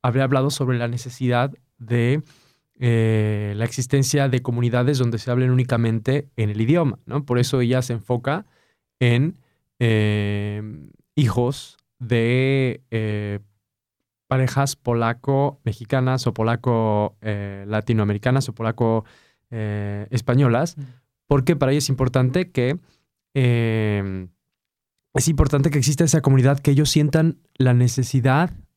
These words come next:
Speaker 1: de comunicarse con, eh, personas, o sea, que existe esa necesidad, que hay una comunidad que solamente habla español y cuando ellos están en la escuela, pues está la comunidad que habla polaco, ¿no?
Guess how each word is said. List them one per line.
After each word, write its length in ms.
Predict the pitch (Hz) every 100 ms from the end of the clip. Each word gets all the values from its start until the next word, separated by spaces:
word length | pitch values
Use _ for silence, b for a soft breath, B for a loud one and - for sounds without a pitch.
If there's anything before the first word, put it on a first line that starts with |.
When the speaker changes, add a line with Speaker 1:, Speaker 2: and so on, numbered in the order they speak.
| _ -
Speaker 1:
de 400 | 113 131 143 156 -
comunicarse 880 | 135 120 117 113 139 143 - 160
con, 580 | - 139 139 156 165 - -
eh, 260 | 120 117 113
personas, 760 | 120 107 - 131 127 123 156
o 60 | 135
sea, 100 | 139
que 80 | 143
existe 300 | - 220 208
esa 160 | 190 156
necesidad, 540 | 123 107 107 85 - - -
que 140 | 117
hay 160 | 92 170
una 140 | 170
comunidad 320 | 143 135 143 127
que 180 | -
solamente 480 | 123 175 185 180 170
habla 140 | 160 160
español 420 | - 160 180 185 B B -
y 160 | 131 110 _ _ _
cuando 300 | 120 110 120
ellos 140 | 151
están 180 | 135 156
en 60 | 151
la 60 | 143
escuela, 340 | - 160 165
pues 140 | 123
está 160 | 107 117
la 100 | 123
comunidad 300 | 117 107 110
que 80 | 120
habla 240 | 113 117
polaco, 360 | - 143 165 117
¿no? 160 | 139